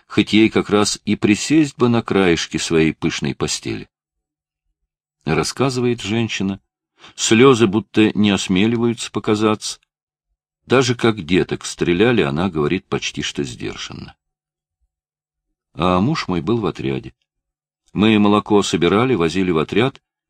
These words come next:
и как раз вернулись из отряда. Все мы носили молоко партизанам. Отвезли и приехали домой.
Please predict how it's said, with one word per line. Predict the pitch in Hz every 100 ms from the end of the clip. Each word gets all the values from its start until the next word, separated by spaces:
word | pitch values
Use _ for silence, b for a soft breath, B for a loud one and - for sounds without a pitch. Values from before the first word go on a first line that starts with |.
| _ _ _ _
и | 98
как | 117 -
раз | 165 170
вернулись | 117 113 120 127 120 - -
из | 98
отряда. | 104 - 73 67 60 - _ _ _ _ _ _ _ _ _ _ _ _ _ _ _ _
Все | - - - 143
мы | 73
носили | 64 67 - 65
молоко | 64 67 69 65
партизанам. | - - 67 65 64 62 - _ b b b -
Отвезли | 107 127 143 143 196 208 - _ -
и | 127
приехали | 151 135 135 147 - 123
домой. | 98 87 67 55